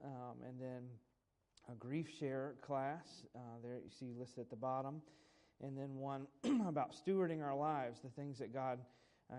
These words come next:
gives us, our time, our thoughts, our ability, and anyone can attend, uh, that class, and you can go as a couple if you'd like to that class as well. And you can see the descriptions there, and, uh, those will be resuming <clears throat>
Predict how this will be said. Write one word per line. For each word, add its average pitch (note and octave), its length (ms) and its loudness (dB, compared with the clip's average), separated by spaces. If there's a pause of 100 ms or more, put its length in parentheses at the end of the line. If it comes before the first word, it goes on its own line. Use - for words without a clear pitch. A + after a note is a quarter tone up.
(140)
gives C3+ 300 2
us, A#2+ 360 -2
our A#2 120 -4
time, C3 440 -2
our A2+ 100 -4 (100)
thoughts, C3 340 2
our A#2+ 80 -4
ability, C3 540 0
and A2+ 100 -6 (500)
anyone C3+ 360 -2
can B2+ 160 -10
attend, B2 480 -6 (360)
uh, A#2 240 -6
that B2 260 -4
class, A#2 460 -6
and A2 100 -10 (100)
you A2 80 -12
can A2 100 -14
go A#2 140 -2
as A2+ 120 -8
a A2 40 -8
couple A#2+ 380 -4
if A2+ 140 -6
you'd A2 120 -8
like A2 260 -6
to A#2 60 -14
that A2 200 -8
class G#2+ 220 -8 (100)
as A2 140 -14
well. D3 320 0 (500)
And C#3+ 140 -2
you D3 80 -2
can C3+ 80 -6
see G3+ 120 4
the F3+ 100 6
descriptions D#3+ 680 0
there, E3 360 6 (440)
and, B2+ 300 -6
uh, B2 120 0
those B2+ 200 2
will B2+ 80 -8
be C3+ 100 0
resuming C3 500 -6 (200)
<clears throat> - 0 -